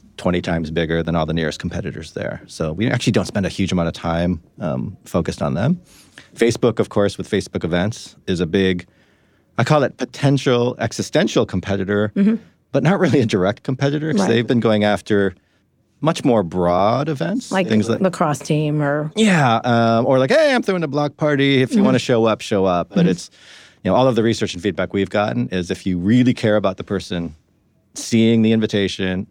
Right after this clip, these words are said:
Speaker 1: opening it, looking at it, then Facebook's not the right system for them,
Speaker 2: Mm-hmm.
Speaker 1: 'cause so many times it's just buried in,
Speaker 2: Right.
Speaker 1: uh, in, in all the other stuff that Facebook has.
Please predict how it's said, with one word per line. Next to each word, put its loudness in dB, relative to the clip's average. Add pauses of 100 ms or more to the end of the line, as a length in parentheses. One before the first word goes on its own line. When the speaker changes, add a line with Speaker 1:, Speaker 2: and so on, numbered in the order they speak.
Speaker 1:
opening 0
it, 0
looking -2
at 0
it, -6 (120)
then -4
Facebook's -6
not -4
the -6
right -4
system -6
for -6
them, 2
Speaker 2:
Mm-hmm. 0
Speaker 1:
'cause -6
so 2
many 0
times -2
it's -8
just -10
buried -2
in, -4
Speaker 2:
Right. 0 (180)
Speaker 1:
uh, -2
in, -6 (100)
in 0
all 2
the -2
other -4
stuff -6
that -8
Facebook -6
has. -10